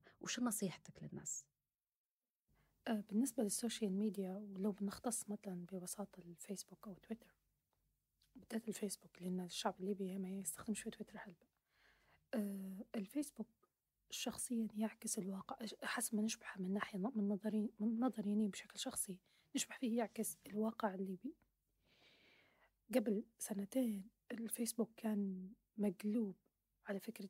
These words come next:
Speaker 2: أنت مع مني وأنت مني وأنت شن أصلك وأنت شن دينك وأنت من أي قبيلة وأنت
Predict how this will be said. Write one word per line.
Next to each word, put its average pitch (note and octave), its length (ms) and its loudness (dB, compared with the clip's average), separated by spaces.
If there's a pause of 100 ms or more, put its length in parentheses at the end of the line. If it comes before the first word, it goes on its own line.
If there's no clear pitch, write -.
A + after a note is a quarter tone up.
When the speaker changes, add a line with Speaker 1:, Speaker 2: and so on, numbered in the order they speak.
(120)
Speaker 2:
أنت G#3+ 140 -2
مع F#3 180 0
مني A#3 640 4
وأنت G3+ 300 -4
مني G#3+ 600 2
وأنت A3+ 340 -6
شن - 240 -6
أصلك - 460 -2
وأنت G3+ 220 -2
شن F#3+ 280 -2
دينك G#3 460 2
وأنت G#3 260 -2
من G3+ 200 -2
أي G3+ 280 -2 (100)
قبيلة A3 480 0
وأنت G#3 600 -2